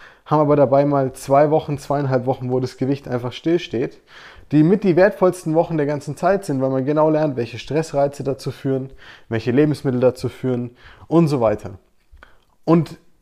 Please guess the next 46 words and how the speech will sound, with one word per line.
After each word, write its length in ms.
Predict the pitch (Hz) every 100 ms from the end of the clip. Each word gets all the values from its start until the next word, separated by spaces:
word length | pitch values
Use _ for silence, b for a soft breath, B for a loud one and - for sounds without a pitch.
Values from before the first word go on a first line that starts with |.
| _ _ -
durch 160 | 151
das 220 | - 123
Wissen 280 | 131 233 202
um 120 | 156
ihren 140 | 143 131
eigenen 320 | 127 123 113
Körper 420 | - 240 254 123
und 240 | 113 123 117
die 80 |
Sicherheit, 640 | 123 143 220 214 170 135 -
die 80 |
dadurch 340 | 120 120 113 -
entsteht, 600 | 107 - 175 180 - -
machen 280 | 139 147 151
sie 120 | 139
einfach 360 | 143 151 127 113
weiter 520 | 175 220 - 156 - B B B
und 220 | 139 143
kommen 340 | - 180 180 180
an 180 | 139 147
ihr 220 | 139 131
Ziel, 500 | - - 170 226 277 _ _ _ - b b b
ja, 240 | 127 170
mit 200 | 240 147
den 100 | 139
richtigen 380 | 143 156 - 143
Anpassungen, 760 | 127 175 - 180 - 190 190 196 B B
ohne 300 | B 165 175
davor 300 | 156 147 -
abzubrechen, 760 | 160 - - 135 147 147 156 139
sich 160 | 131 -
zu 120 | 151
kritisieren, 680 | - 131 135 143 170 156 151
äh, 280 | - 127 123
sich 180 | 131
zu 140 | - 139
bestätigen, 580 | 127 - 156 165 156 135
dass 180 | 123
ein 60 | 135
schlechtes 380 | - 135 147 -
Gewissen 380 | 139 123 131 123
gut 220 | 185 170
ist 160 | 160
und 140 | 156 143
so 140 | 135
weiter. 360 | 135 139 143